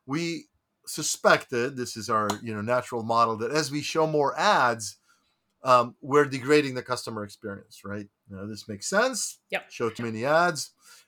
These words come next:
Speaker 1: But we actually built a model by running an experiment for a long time where for some users, we displayed more ads,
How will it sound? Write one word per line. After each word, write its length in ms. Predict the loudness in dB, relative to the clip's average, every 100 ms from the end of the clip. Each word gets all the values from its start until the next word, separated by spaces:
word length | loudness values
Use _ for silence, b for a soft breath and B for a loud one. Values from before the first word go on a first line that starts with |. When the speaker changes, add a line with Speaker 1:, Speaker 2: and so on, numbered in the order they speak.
| _
Speaker 1:
But 180 | 6 6
we 160 | 4
actually 460 | 4 2 0 -2 -2
built 400 | -4 0 0 2
a 60 | 2
model 440 | 8 8 8 4
by 220 | 2 2
running 540 | 2 0 2 2 2 0
an 100 | -4
experiment 680 | -8 -6 -4 -2 -4 -6
for 140 | -6 -6
a 60 |
long 340 | -2 0 0 -2
time 400 | -4 -4 -4 -2
where 180 | 0 0
for 160 | -4
some 320 | -4 0 0
users, 580 | 2 -2 -2 -2 -4 -6 b b b b
we 140 | -8 -6
displayed 460 | -6 -4 0 0
more 260 | 2 4 4
ads, 360 | 4 2 -4